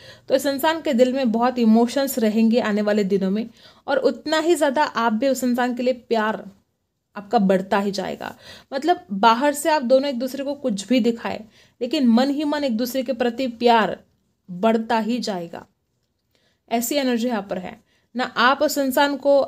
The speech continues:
भूल पाओगे, ना वो इंसान आपको भूल पाएगा। एक एक दिन, एक एक समय, जो एक एक पल काटना मुश्किल हो सकता है आप दोनों को एक दूसरे के बिना। आप दोनों की जमती भी नहीं है, आप दोनों की पटती भी नहीं है। मतलब एक दूसरे के बिना आपका मन भी नहीं लगता है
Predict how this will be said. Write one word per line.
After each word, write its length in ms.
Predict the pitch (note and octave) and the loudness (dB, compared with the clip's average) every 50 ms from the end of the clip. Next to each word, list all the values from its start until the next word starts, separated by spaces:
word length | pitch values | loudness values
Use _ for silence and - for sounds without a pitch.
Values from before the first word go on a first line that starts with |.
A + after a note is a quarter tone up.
| - - - | -2 -8 -10
भूल 280 | F#3 F#3+ F#3+ A#3 C4 C4 | -8 0 4 4 4 4
पाओगे, 360 | A#3+ C4 B3+ B3 A#3+ A#3+ B3+ | 4 4 4 4 4 4 2
ना 100 | A#3+ B3+ | 2 2
वो 120 | A#3+ A3+ A3+ | 0 0 2
इंसान 280 | A3 G#3+ A3 A#3 A3+ | 0 0 0 0 0
आपको 280 | A3 G#3+ G#3+ - - A3 | 0 -2 0 -2 -2 -2
भूल 260 | F#3+ F#3+ G3+ G3 G3 G3 | 0 2 2 2 2 0
पाएगा। 320 | F#3+ F#3+ F#3 F3+ F#3 - - - | 0 -2 -2 -2 -4 -4 -2 0
एक 160 | A#3+ A#3+ C#4 | 0 0 0
एक 180 | C4+ A3 G3+ | 0 0 0
दिन, 180 | G3+ C4 B3+ A#3 | 2 4 4 4
एक 240 | A3+ - A3 A3 A#3+ | 2 0 -2 -2 -2
एक 160 | A#3+ A#3 - | -4 -4 -4
समय, 380 | - - A#3+ A#3 A#3+ A3+ F#3+ F#3 | -2 0 2 2 2 2 2 2
जो 300 | F#3 A3+ A3+ A#3 A#3 A#3 - - - - _ - | 2 2 2 2 2 0 -8 -20 -20 -20 _ -8
एक 140 | A3+ A#3 B3+ | -4 -2 -2
एक 200 | C4 C4 - - - | -4 -4 -6 -4 -2
पल 160 | C#4 D4 C#4+ C#4+ - - | -2 -2 -2 -2 0 2
काटना 340 | B3 A#3 A3+ A3+ B3 B3+ A#3+ | 4 4 4 2 0 2 4
मुश्किल 380 | A3 G#3+ G#3+ - - - A#3+ | 4 4 2 0 0 0 0
हो 140 | A3 A3+ A3+ A3+ | 2 2 0 0
सकता 300 | A3+ A3 G#3+ - - G#3+ | -2 -4 -4 -6 -8 -8
है 160 | G3+ A3 G#3 | -6 -6 -6
आप 140 | G#3 G#3 F#3+ | -6 -10 -6
दोनों 240 | F3+ G3 G3 G3 G3 | -6 -4 -4 -4 -4
को 140 | G3 A3+ A3 | -4 -6 -6
एक 60 | G3 | -6
दूसरे 340 | F3 F3+ F#3 F#3 - F#3+ F#3+ | -6 -8 -8 -6 -6 -6 -4
के 100 | G3 G#3+ | -2 -4
बिना। 240 | F#3+ F3 F3 - - - - - _ _ _ _ _ - | -4 -2 -6 -6 -8 -12 -14 -18 _ _ _ _ _ -4
आप 80 | B3 | -2
दोनों 160 | B3+ D#4+ D#4+ | -2 -2 -2
की 140 | D#4 E4 E4 B3+ | 0 0 0 2
जमती 400 | A3 B3 A#3+ A#3 A#3 A3+ C#4+ C#4 | 4 4 6 6 6 4 2 0
भी 120 | B3 D4+ | 0 2
नहीं 200 | C#4 C#4+ C#4 C4+ | 2 0 0 0
है, 220 | C4 C4+ D4+ E4+ - _ - | -2 -4 -6 -10 -14 _ -6
आप 120 | A3+ A#3 A3 | -4 -4 -2
दोनों 240 | G3+ A#3+ A3+ A#3 A#3 | 0 0 0 0 -2
की 100 | A#3 B3+ | -4 -8
पटती 440 | - - - A3+ A3+ - - A#3 A3 | -6 -6 -6 -6 -6 -4 -2 0 0
भी 100 | F#3+ G3+ | 2 2
नहीं 200 | F#3+ F3+ E3 D3+ | 0 0 -2 -6
है। 120 | D#3 - - - _ _ _ _ _ _ _ _ _ _ _ _ | -12 -16 -18 -20 _ _ _ _ _ _ _ _ _ _ _ _
मतलब 320 | G3 G3 G3+ C4 C4+ - | -12 0 2 2 2 4
एक 200 | - A#3 A#3 G#3 | 2 0 2 2
दूसरे 260 | G3+ B3 A#3+ C4 C4 B3+ | 2 0 2 2 2 2
के 100 | C4 C4 | 2 2
बिना 260 | A3 A#3+ B3 C4 B3+ | 4 4 4 4 2
आपका 220 | B3 A3+ - - - | 0 2 2 6 6
मन 220 | A#3 A3 G#3+ G#3 | 8 8 8 8
भी 80 | G3+ A#3 | 6 6
नहीं 160 | A3+ B3+ C4 | 6 6 4
लगता 280 | C4 B3+ B3 - - B3 | 4 2 0 -2 -4 -4
है 200 | A#3+ B3+ C#4+ - | -4 -4 -8 -10